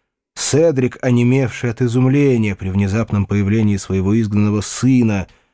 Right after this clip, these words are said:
бросился было вперёд, словно желая разлучить его с Равеной, но маршалы успели предупредить его. Угадав причину обморока Эвенга, они поспешили расстегнуть его панцирь и увидели, что у него в боку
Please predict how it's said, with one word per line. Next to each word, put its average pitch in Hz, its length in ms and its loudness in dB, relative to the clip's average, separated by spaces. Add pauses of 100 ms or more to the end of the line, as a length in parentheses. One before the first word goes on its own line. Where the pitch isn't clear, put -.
(440)
бросился 107 640 0
было 117 240 0
вперёд, 156 540 0
словно 107 360 -4
желая 117 380 0
разлучить 123 680 0
его 110 180 -2
с - 100 -8
Равеной, 110 600 0 (440)
но 175 160 0
маршалы 151 520 0
успели 113 480 -2
предупредить 92 920 -4
его. 65 340 -6 (540)
Угадав 104 560 0
причину 98 500 0
обморока 92 520 -2
Эвенга, 139 560 0 (360)
они 156 260 4
поспешили 147 600 0
расстегнуть 110 800 0
его 87 200 -4
панцирь 156 720 -4 (560)
и 95 80 0
увидели, 120 480 0
что 95 240 -6
у 92 60 0
него 85 240 -2
в 87 140 -10
боку - 580 -4